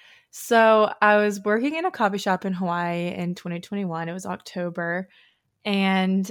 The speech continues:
I was the only single girl at this coffee shop, and my bosses were all from Israel, and the Israeli people are all very large jujitsu fans.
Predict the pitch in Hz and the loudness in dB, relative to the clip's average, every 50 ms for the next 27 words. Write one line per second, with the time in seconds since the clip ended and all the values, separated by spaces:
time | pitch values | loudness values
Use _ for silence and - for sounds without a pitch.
0 | - - - 185 190 208 240 285 339 330 - 262 - 190 185 190 196 202 196 - | -6 -4 -2 0 2 2 2 0 0 0 0 2 2 2 2 0 -2 -2 -4 -4
1 | - 196 185 180 180 175 170 170 175 175 170 190 - 196 190 - - - 208 208 | -4 -2 -2 -2 -2 -4 -4 -6 -4 -4 -4 -4 -4 -6 -6 -6 -6 -2 -2 -2
2 | 202 226 220 214 - 233 220 220 226 220 220 - - 190 190 185 180 170 - 170 | 0 -2 -4 -4 -2 -2 0 2 0 0 -2 -4 -4 -2 -2 0 -2 -2 -2 -4
3 | 160 175 180 175 - - 226 233 226 220 - 208 202 175 185 180 185 185 185 - | -4 -4 -6 -8 -8 -6 -4 -4 -4 -4 -2 0 4 6 6 6 6 4 2 0
4 | 190 185 180 185 - 170 165 185 196 202 214 226 247 262 - - 214 202 196 196 | 0 0 0 0 -2 -4 -4 -4 -2 0 0 0 0 0 -2 -2 -2 0 0 0
5 | 196 190 - - 226 254 - 262 226 220 220 220 214 - 185 175 - - 185 190 | 0 0 0 0 -2 -2 0 0 0 0 0 -2 -4 -4 -8 -8 -4 -2 -2 0
6 | 190 185 185 175 170 175 175 170 170 165 165 170 - 170 165 175 170 170 175 175 | 2 2 2 2 2 2 2 2 2 2 0 -2 -4 -6 -6 -4 -2 -2 -2 -2
7 | 170 170 170 170 160 160 160 165 170 - - - 170 170 151 - - - 202 208 | -4 -4 -4 -6 -4 -4 -4 -6 -8 -12 -16 -14 -10 -8 -8 -8 -8 -6 -8 -6
8 | 196 - 233 240 254 262 277 294 294 - | -6 -4 -4 -2 -2 -2 -4 -6 -10 -12